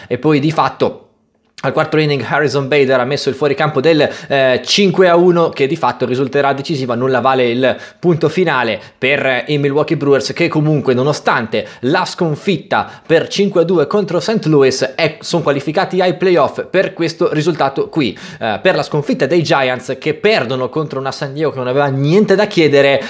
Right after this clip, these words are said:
eh, ed è un rammarico per i tifosi dei Giants e anche per la squadra di Gabe Kepler, perché, eh, durante la partita si sono, diciamo, verificate tantissime occasioni per andare a ribaltare,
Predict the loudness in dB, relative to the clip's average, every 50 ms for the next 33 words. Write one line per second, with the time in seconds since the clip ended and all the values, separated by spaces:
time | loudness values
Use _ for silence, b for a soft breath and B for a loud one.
0 | B -8 -4 -2 0 0 2 2 2 2 2 2 2 2 0 2 2 0 0 2
1 | 0 0 0 0 -2 -2 -4 -2 -2 -4 -4 -4 -8 -6 -4 -4 -4 -4 -4 -4
2 | -4 -4 -2 0 0 0 0 -2 -2 -2 -2 -2 -2 -2 -2 -4 -2 -2 -2 -2
3 | -2 0 2 2 2 2 2 0 -2 -2 0 0 -2 -2 0 -2 -2 -2 0 0
4 | 0 0 2 2 0 -2 0 -2 -4 -4 -2 -2 0 0 0 -2 B B B B
5 | -6 -6 -4 -4 -2 -2 -2 -2 -2 -2 -2 -2 -2 -2 -2 -4 -4 -2 -2 -2
6 | 0 2 0 0 0 -2 -4 -6 -6 -6 -4 -2 0 0 0 0 -2 B B B
7 | -6 -2 0 2 2 2 2 2 2 0 -2 -2 -4 -4 -2 -2 -4 -4 -4 -8
8 | -10 -8 -4 -4 -2 -2 -2 -2 -2 -2 0 0 0 0 2 4 2 2 2 0
9 | 0 2 4 4 4 4 2 0 0 -2 -2 0 2 2 2 4 4 2 2 0
10 | 0 0 -2 -2 -2 0 0 0 0 0 -2 -6